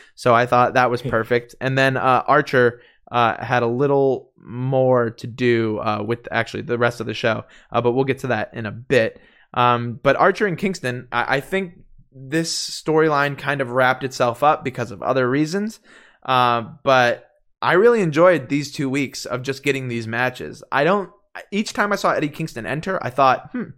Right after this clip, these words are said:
Speaker 1: I don't feel like I ever get to see him do his entrance as a wrestler ever." But when he did and he started fighting in the ring, I was like, "This isn't just some fat guy with a big mouth. Like, this is, this is a badass who can really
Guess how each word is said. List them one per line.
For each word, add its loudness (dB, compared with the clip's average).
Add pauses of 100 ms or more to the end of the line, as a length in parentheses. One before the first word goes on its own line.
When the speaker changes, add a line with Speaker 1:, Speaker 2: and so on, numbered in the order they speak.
(140)
Speaker 1:
I -2
don't -4
feel -2
like 0
I 2
ever 0
get -6
to -6
see -2
him -4 (1000)
do 0
his -2
entrance -2
as 2
a -2
wrestler -2 (160)
ever." -2 (460)
But 2
when 4
he 4
did 4
and -4
he -4
started 2
fighting 2
in -2
the 0
ring, 0
I 2
was 0
like, 2
"This -8
isn't 0
just -4
some -4
fat 0
guy 4
with 0
a -6
big 0
mouth. 2 (520)
Like, -2
this 0
is, 0 (440)
this 2
is 2
a 2
badass 0
who -2
can -4
really 2